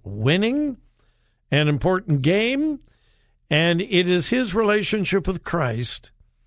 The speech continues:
that has kept him grounded and has allowed him to live in the spotlight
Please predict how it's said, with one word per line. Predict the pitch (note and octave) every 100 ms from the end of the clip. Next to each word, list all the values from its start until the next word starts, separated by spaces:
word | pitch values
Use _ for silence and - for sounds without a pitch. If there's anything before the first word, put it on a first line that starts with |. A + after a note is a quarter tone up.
| _ _ _ _ _ _
that | C#3 C#3+
has | C#3 C3
kept | - F3 -
him | D3 C#3+ D3+
grounded | - B2+ B2+ E3 F#3 B3 E4+ D4 _ _ _ _ _ _ -
and | D3+ D#3+
has | E3 E3 C3
allowed | D3 D3 G#3+ D4 D4+
him | A#3 A#2 D3 C3 D#3
to | C#3+
live | D3+ D#3+ F3 E3
in | G3 D#3+ G3+ A#3+
the | A3 A#3 G#3+
spotlight | - - A3 G#3+ - B2 A#2 C3 D#3